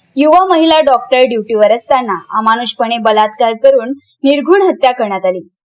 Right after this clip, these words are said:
या भीषण घटनेने वैद्यकीय क्षेत्र आणि देशाला धक्का बसला आहे. तसेच बांगलादेशमध्ये अल्पसंख्या असणाऱ्या भारतीय वंशाच्या नागरिकांवर झालेल्या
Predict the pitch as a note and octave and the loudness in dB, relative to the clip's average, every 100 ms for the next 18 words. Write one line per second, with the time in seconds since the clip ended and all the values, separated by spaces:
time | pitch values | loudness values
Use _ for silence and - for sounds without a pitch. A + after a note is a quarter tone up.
0 | _ - C4+ D4 C#4+ C#4 E4+ F4+ E4+ E4 | _ -4 0 2 0 -2 0 0 0 0
1 | F4+ D4 C4 B3 A3 A3+ A3+ A#3 A3+ - | 0 0 0 2 0 0 -2 -2 -6 -4
2 | C4 C#4 A#3 E3+ F3+ G#3+ G#3 G#3 A3 G#3+ | -4 0 -2 -2 -6 -10 -8 -8 -4 -2
3 | G#3+ G#3+ G#3+ - C4 G#3 G3+ F#3 - E3+ | -2 -4 -6 -2 0 0 -2 -4 -6 -12
4 | - _ _ _ _ _ _ _ _ - | -12 _ _ _ _ _ _ _ _ -6
5 | C#5+ C4 A#3 G#3+ - - _ _ _ A#3+ | -2 0 -2 -2 -12 -14 _ _ _ -2
6 | A#3+ A#3 A#3+ B3+ B3+ D4 C#4+ B3+ D4+ - | 0 2 2 0 2 2 4 2 0 -10
7 | _ C#4+ C#5 C#5 G4 G4 D#4 D#4 D#4 C#4+ | _ 0 2 0 0 0 -2 0 0 0
8 | - C4 B3 B3 B3 A#3+ G#3 G3 A#3 A3 | 0 0 2 0 -2 -2 -2 -2 -2 0
9 | G3+ G3+ A3 G#3 A3+ G#3 F#3+ F#3+ G#3 B3+ | 0 0 -2 0 0 -2 -4 -6 -6 -2
10 | C4 B3+ G#3+ A#3 B3+ B3 A3 A3 A3+ B3 | 0 2 2 0 -4 -2 -2 0 0 0